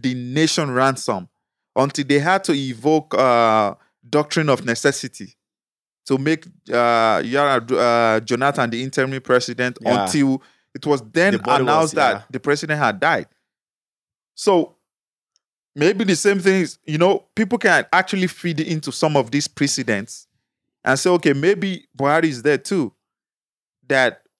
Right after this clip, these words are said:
Speaker 1: we now have a double,
Speaker 2: So,
Speaker 1: and
Speaker 2: but
Speaker 1: the cabal
Speaker 2: how,
Speaker 1: is trying
Speaker 2: how
Speaker 1: to
Speaker 2: are you going to find a double that looks exactly like, <laughs> like Buhari? That, that man looks like Buhari. He's sick one.
Speaker 1: Well, somebody started this whole conspiracy theory, and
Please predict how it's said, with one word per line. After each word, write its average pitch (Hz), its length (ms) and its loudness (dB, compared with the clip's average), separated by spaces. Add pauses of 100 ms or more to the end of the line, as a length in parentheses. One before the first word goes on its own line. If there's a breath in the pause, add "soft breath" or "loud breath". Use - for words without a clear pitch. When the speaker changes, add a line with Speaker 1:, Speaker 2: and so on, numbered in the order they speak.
(100)
Speaker 1:
we 139 120 0
now 170 160 2
have 160 220 0
a 127 60 0
double, 135 500 -2
Speaker 2:
So, - 80 -6
Speaker 1:
and 131 180 2
Speaker 2:
but 147 160 2
Speaker 1:
the - 60 -10
cabal 143 200 0
Speaker 2:
how, 170 140 2
Speaker 1:
is 156 140 -2
trying 147 160 2
Speaker 2:
how 254 80 2
Speaker 1:
to 302 40 0
Speaker 2:
are 330 40 -2
you 262 60 -6
going 233 240 -2
to 202 80 -2
find 190 280 -2
a 147 60 -2
double 156 300 0
that 127 220 0
looks 151 260 -2
exactly 127 680 0
like, 107 360 -4
<laughs> - 60 -16
like 135 280 -4
Buhari? 113 580 0
That, 151 220 -4
that 214 160 0
man 202 200 2
looks 185 160 0
like 143 160 2
Buhari. 127 360 2
He's 113 160 -6
sick 160 180 -2
one. 135 240 0 (1120)
Speaker 1:
Well, 135 340 2
somebody 165 460 2
started 147 460 2
this 135 180 -6
whole 143 160 0
conspiracy 131 520 -4
theory, 120 380 0
and 110 180 0